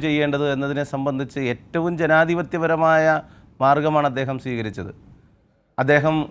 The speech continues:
വ്യക്തമാക്കുകയുണ്ടായി, ഇടതുപക്ഷ ജനാധിപത്യ മുന്നണി എന്ന നിലയിലുള്ള ചർച്ച പോലും നടത്തുന്നതിന് മുമ്പ്,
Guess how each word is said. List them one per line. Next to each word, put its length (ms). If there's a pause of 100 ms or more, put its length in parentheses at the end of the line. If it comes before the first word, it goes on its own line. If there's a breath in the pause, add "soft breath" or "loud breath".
വ്യക്തമാക്കുകയുണ്ടായി, 920 (1000)
ഇടതുപക്ഷ 400 (100)
ജനാധിപത്യ 540 (100)
മുന്നണി 320 (520)
എന്ന 140 (120)
നിലയിലുള്ള 440 (140)
ചർച്ച 220 (100)
പോലും 240
നടത്തുന്നതിന് 600
മുമ്പ്, 240